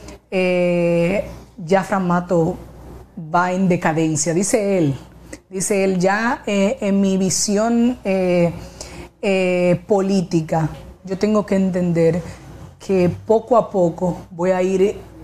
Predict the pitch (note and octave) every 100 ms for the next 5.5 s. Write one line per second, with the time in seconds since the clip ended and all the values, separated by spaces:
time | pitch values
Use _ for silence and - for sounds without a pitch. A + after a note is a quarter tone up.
0 | - - - - - F#3 F#3 G#3+ G3+ E3+
1 | - - F3 - G3 G3+ A#3+ C4+ B3+ A3+
2 | F3+ D#3 D#3 D#3 F#3 G3 F#3 F3 - G3+
3 | G#3 G3+ F3 F3 F3 E3+ F#3 E3+ F#3 F#3+
4 | G3 F#3+ G3 E3+ F3+ - G3+ G#3+ F#3+ F#3
5 | F3+ E3 F3 F3+ -